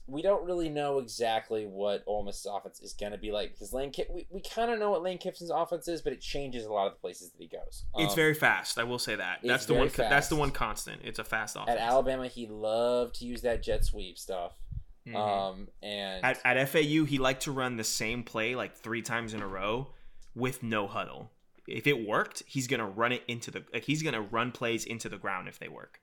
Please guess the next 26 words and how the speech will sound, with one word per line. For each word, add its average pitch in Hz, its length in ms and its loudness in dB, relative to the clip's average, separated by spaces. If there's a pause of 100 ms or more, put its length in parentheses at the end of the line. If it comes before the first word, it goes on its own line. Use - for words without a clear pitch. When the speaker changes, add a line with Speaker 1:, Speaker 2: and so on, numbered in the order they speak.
(240)
Speaker 1:
I 110 180 0
wanna 117 240 0
Speaker 2:
So 92 120 0
Speaker 1:
see, 104 520 -8 (880)
because 110 500 -2 (320)
what 110 200 0
I 107 60 0
do 117 300 0
know 147 180 2
Ole 107 140 -2
Miss 98 200 -6
has, 92 200 -4
what 98 220 -4
I, - 40 -6
at 110 120 -4
the 110 80 0
very 127 320 6
least, 123 220 0
what 110 80 2
I 98 80 0
can 101 180 -16
confirm 117 420 -6
that 101 80 -10
they 98 140 -2
do 104 180 -10
have, 101 320 -2